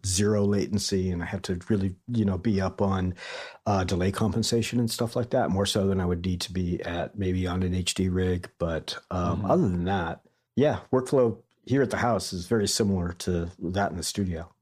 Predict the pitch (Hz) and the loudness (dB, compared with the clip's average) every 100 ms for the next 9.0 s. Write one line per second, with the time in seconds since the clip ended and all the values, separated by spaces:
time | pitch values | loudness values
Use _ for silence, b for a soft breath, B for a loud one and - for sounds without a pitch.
0 | - 87 - 90 - - - - - 113 | -12 -8 -4 -2 -2 -6 -6 -8 0 2
1 | 117 101 135 123 131 127 110 123 120 101 | 2 4 2 2 -4 -2 2 2 0 -2
2 | 120 110 107 92 - 90 87 85 - - | 0 2 2 0 -2 -4 -4 -8 -10 -10
3 | 107 101 98 92 95 85 151 147 151 143 | -2 0 0 0 -2 2 4 4 4 4
4 | 139 135 131 113 113 131 113 104 127 139 | 4 4 4 2 4 4 2 2 2 0
5 | - B B B 185 185 160 131 104 104 | -2 B B B 0 4 4 4 4 2
6 | 98 98 98 - 92 90 - 82 76 - | 2 2 0 0 0 0 -2 -6 -6 -6
7 | 104 98 90 98 92 85 - 101 - 98 | -2 0 0 0 0 -2 -2 -2 0 0
8 | 92 85 82 - 85 82 80 82 80 | 0 0 -4 -6 -4 -4 -2 -4 -6